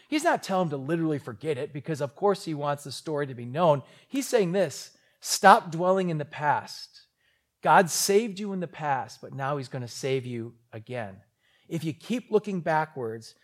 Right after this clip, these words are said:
you're not going to see the new thing that God is doing." It's really easy for us to look at twenty twenty and keep looking back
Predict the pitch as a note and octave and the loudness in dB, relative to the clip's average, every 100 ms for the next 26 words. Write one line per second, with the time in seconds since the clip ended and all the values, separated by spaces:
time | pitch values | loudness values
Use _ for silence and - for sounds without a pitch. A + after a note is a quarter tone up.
0 | _ - D#3+ D3 D#3 F3+ F3+ - D#3+ D#3 | _ -4 -4 0 4 4 4 -4 -4 -4
1 | D3+ C#3+ - - F3 D3 C3 B2 _ _ | -6 -10 -10 -6 -4 -2 -4 -8 _ _
2 | - C#3+ C#3 D3+ F3+ E3+ D3+ B2+ A#2 A#2 | -6 -6 -2 0 2 0 -2 -4 -6 -10
3 | - _ _ - C#3+ _ C#3 B2 A2+ A2+ | -18 _ _ -10 -10 _ -2 0 0 -4
4 | - _ - A2 - A#2+ A2 F#2+ G2+ _ | -10 _ -20 -18 -12 -10 -10 -12 -20 _
5 | _ _ _ _ _ _ _ _ - G3 | _ _ _ _ _ _ _ _ 4 4
6 | D#3+ E3 G3 F#3+ - F#3 F3+ E3+ D#3+ C#3+ | 4 8 10 10 2 -4 -2 -2 -2 -4
7 | E3 C#3+ C3+ A#2 - - D3 E3+ F3 D#3 | -2 0 0 -4 -12 -8 -2 -2 -2 -6
8 | - D#3 D3 - D3+ D3+ B2+ - F#3 E3 | -6 -4 -4 -4 -4 -4 -8 -10 -12 -10
9 | D#3+ E3+ C#3 C#3 B2+ A#2+ _ | -8 -6 -4 0 0 -2 _